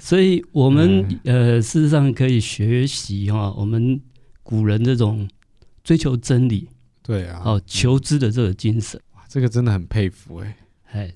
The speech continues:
Speaker 1: 是。
Speaker 2: 嗯。
Speaker 1: 好，那虽然现在的知识的获取很多方便，
Speaker 2: 对。
Speaker 1: 啊，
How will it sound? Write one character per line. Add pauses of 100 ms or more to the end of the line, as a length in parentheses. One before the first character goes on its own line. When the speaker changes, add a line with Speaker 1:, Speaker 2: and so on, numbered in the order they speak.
Speaker 1:
是。 (340)
Speaker 2:
嗯。 (420)
Speaker 1:
好，
那
虽
然
现
在
的
知
识
的
获
取
很
多
方
便， (220)
Speaker 2:
对。
Speaker 1:
啊，